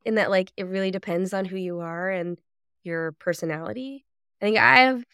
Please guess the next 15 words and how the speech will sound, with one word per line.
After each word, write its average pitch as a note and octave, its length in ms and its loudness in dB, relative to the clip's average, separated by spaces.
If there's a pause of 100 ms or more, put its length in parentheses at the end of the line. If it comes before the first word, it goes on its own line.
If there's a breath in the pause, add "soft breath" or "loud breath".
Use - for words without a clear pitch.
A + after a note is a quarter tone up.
(140)
I'm, A4+ 80 2
like, C5+ 180 2
pretty D4 280 4
outgoing. F3 680 -2 (340)
And F#3+ 220 0
so E3+ 640 -4 (680)
I'm C4+ 180 6
pretty C4+ 240 -2
comfortable, A#3 840 -4 (180)
like, E3+ 220 -4
talking F#3 320 -6
to F3 100 -4
anybody G3 440 -2
about F3+ 260 -2
feedback A#3+ 540 -6